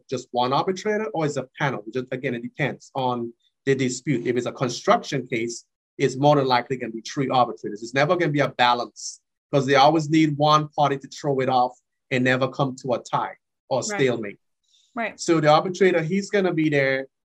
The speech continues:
Speaker 1: he or she, um, is gonna be there,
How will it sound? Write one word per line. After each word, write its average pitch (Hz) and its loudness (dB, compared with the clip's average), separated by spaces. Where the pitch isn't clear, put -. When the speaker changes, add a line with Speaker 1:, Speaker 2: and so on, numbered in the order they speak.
Speaker 1:
he 185 -2
or 185 2
she, - -4
um, 135 2
is 143 0
gonna 143 2
be 160 2
there, 120 0